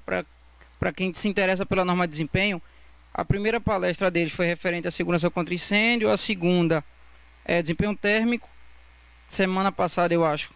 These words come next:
de desempenho acústico referente às vedações verticais internas e externas. Semana que vem, dia dezenove, a Tecomate, junto com a professora Maria Fernanda do I T T,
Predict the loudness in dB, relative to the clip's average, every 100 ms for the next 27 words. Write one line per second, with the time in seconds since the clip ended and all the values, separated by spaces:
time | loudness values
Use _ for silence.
0 | -18 -2 0 2 0 -2 -2 -2 0 0
1 | 2 2 0 0 -2 0 0 0 -2 0
2 | -4 -4 -4 -2 -2 -4 -6 -4 -4 -4
3 | -2 -2 -2 -4 -12 -16 -20 -20 -20 -6
4 | -4 -2 -2 -2 -2 -4 -4 -4 -4 -6
5 | -10 -18 -20 -20 -4 -2 0 0 0 0
6 | 0 0 0 2 2 2 0 -8 -14 -20
7 | -8 -4 -4 -4 0 2 2 0 -4 -6
8 | -2 0 0 0 -4 0 2 4 2 2
9 | 0 0 -2 -2 0 0 2 2 2 0
10 | -2 0 0 -2